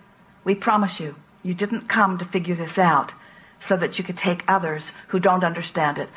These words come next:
to a place of understanding it. Just for a month, you understand it.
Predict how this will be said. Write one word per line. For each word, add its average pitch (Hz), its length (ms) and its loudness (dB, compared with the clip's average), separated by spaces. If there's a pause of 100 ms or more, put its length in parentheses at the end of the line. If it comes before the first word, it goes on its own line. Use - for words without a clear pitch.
(120)
to - 80 -2
a 180 60 2
place 160 320 0
of 160 80 -4
understanding 151 680 -4
it. - 220 -20 (800)
Just - 300 0
for 254 160 2
a 269 80 4
month, 180 480 2 (680)
you 196 200 6
understand 165 580 -2
it. - 240 -20